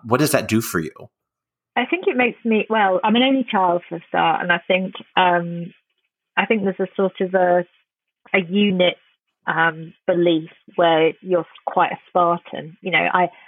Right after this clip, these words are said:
Speaker 2: I crave, um, I crave people, but from a distance. It's, it's a strange, it's a very, I think that maybe that, that's why me being on stage really works, where you're,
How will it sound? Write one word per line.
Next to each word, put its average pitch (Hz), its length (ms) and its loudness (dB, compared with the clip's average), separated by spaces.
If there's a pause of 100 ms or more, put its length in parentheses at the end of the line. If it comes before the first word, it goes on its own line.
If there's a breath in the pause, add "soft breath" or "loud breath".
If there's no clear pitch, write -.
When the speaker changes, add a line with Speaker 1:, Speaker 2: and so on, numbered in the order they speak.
(100)
Speaker 2:
I 196 120 0
crave, 226 560 0 (200)
um, 165 520 0 (1120)
I 202 80 0
crave 214 300 0 (100)
people, 208 340 0
but 180 240 -2
from 180 140 -4
a 175 40 -4
distance. 175 520 -6
It's, 170 200 -6
it's 202 180 -2
a 214 40 -6 (100)
strange, 254 420 2 (420 soft breath)
it's 208 80 -10
a - 20 -6
very, 240 240 2
I 226 80 2
think 254 160 2
that 226 100 0
maybe 220 260 2
that, 208 200 2
that's 202 240 -2
why 196 160 0
me 196 240 0
being 190 160 0
on 180 160 -4
stage 214 300 0
really 180 140 0
works, 185 320 0
where 175 180 4
you're, 175 260 2